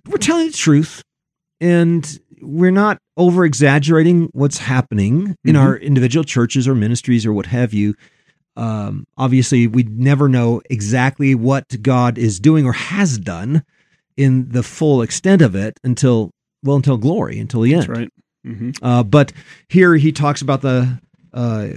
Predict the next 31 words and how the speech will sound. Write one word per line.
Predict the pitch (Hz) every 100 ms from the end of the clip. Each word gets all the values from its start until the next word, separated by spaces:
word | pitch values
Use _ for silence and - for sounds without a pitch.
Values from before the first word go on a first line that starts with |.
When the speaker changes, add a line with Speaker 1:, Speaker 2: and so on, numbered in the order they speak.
| - 110 143 147 143
Speaker 1:
year | 135 135 156 135
after | 139 147 - 110 135 147
the | 143 113 113 107 110 - _
Asbury | 120 123 104 117 113
revival. | 107 107 92 104 107 110 156 180 -
Uh, | 98 98
it | 104
would | 117
have | 107
been | 107
February | 101 123 107 110
eighth | 107 -
to | -
the | 101
twenty-fourth | - 117 101 - 107 104 - - -
of | 107
just | 92 113 -
last | 117 107 104 -
year. | 107
Seventy | 101 - - 185 226 208 190 -
thousand | - 175 160 139 131
people | - 160 - - _ _ _ _ _ _
visited | 92 104 135 139 127
the | 120
university | 117 107 113 - 110 107 101 _ _ _ -
and | 117
experienced | 117 - 127 120
an | 113
outpouring, | 123 113 131 113 110 113
an | 117
awakening, | 113 120 - 117 110 107